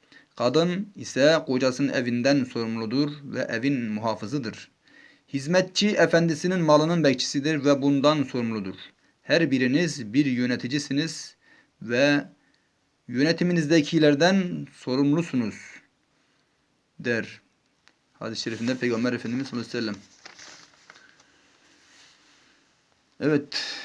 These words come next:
e, can dostlar. İnşallah Rabbim Celle Celaluhu bizi hakkıyla anasına, babasına it-, e, hizmet eden kullardan eyler.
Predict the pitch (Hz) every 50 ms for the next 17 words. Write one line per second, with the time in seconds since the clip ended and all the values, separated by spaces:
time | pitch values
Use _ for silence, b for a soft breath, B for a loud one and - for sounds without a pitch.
0 | - - 143 135 135 135 131 131 127 127 127 127 127 123 117 127 127 123 123 120
1 | 117 110 - - 120 113 - - - - B B B B B B B B B B
2 | B _ _ _ _ b b b b b b b b b b b b b b b
3 | b b b _ _ _ _ _ _ _ _ _ _ _ _ - 147 156 151 151
4 | 139 131 135 139 143 151 160 151 B B B B B B 135 135 131 131 143 151
5 | 156 156 147 135 143 151 147 135 127 123 117 113 113 117 113 127 143 156 156 -
6 | - - - _ _ _ _ _ _ _ _ _ _ _ _ _ _ _ _ _
7 | _ _ _ b b b b b b b b b _ _ _ _ _ _ _ _
8 | _ _ _ _ _ _ _ _ _ _ _ _ _ _ _ _ - - 117 117
9 | 123 123 117 127 135 139 131 - - 104 123 127 123 - 139 135 127 117 95 -
10 | 123 127 127 123 - - 131 123 120 107 - - 107 113 113 117 113 - 123 123
11 | 117 80 117 117 - _ _ - - - - - - - - - - - - -
12 | - 113 113 110 110 110 110 107 101 101 101 101 101 95 98 123 117 123 131 135
13 | 139 - 117 110 113 113 - - 117 117 117 110 117 117 110 110 107 113 131 123
14 | - - - - -